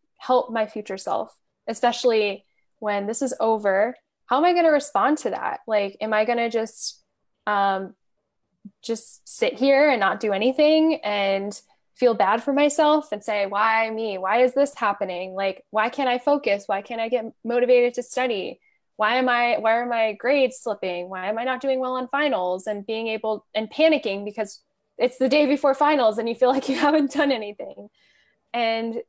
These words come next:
just thinking, like, are you gonna be that way? Or are you gonna say, "You know what? This is a moment where I need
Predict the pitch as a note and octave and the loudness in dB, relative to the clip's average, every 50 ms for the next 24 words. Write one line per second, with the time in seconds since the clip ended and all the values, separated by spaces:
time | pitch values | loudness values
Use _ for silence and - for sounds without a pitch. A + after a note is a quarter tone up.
0 | - G#3 - B3 B3 A#3+ - B3+ B3 A3+ A#3+ A3 G3+ G3 F#3+ - G#3+ A3+ C4 C#4 | -12 -4 0 0 0 0 0 -4 -4 -4 -6 -6 -8 -8 -6 -6 -4 -4 -2 0
1 | D#4+ D#4 D#4 C#4+ C#4 C#4+ D4+ D4+ D4+ - - C#4+ D4 D4+ D#4 D4 - _ - A#3+ | 0 0 0 0 -2 -2 -2 -2 -2 -2 -4 -4 -4 -4 -4 -4 -6 _ -2 0
2 | B3 A#3+ A3 F#3+ F#3+ G3 G#3 B3 - _ _ _ _ _ _ _ _ _ _ - | 0 2 2 0 0 0 -2 -4 -8 _ _ _ _ _ _ _ _ _ _ -4
3 | A3 A3+ A#3 A3 B3 A#3+ A#3 A#3 A3+ - _ _ _ _ _ _ _ - - - | -2 -2 0 0 0 0 -2 -4 -8 -12 _ _ _ _ _ _ _ -10 -4 0
4 | B3+ A3 A3 A3 G#3+ - A3+ A#3 B3+ C4 B3 A#3 A#3+ C#4+ E4 - - - _ _ | 2 4 4 4 2 0 -2 0 2 2 4 4 4 4 2 0 -2 -8 _ _
5 | _ _ _ _ _ _ _ _ - - - A#3+ C4 B3+ - F4 F4 F4 F4 D#4 | _ _ _ _ _ _ _ _ -8 0 4 4 4 4 2 0 0 0 -2 -2
6 | - - A#3+ A#3 A3 G#3 G#3 A3 B3+ D4 D4+ C#4 A#3 A#3+ A3+ G3 G#3+ A3+ A3+ A#3+ | -4 -4 -4 -2 0 0 0 0 2 0 0 0 -2 -2 -2 -2 -2 -2 -2 -4
7 | B3+ B3 | -4 -4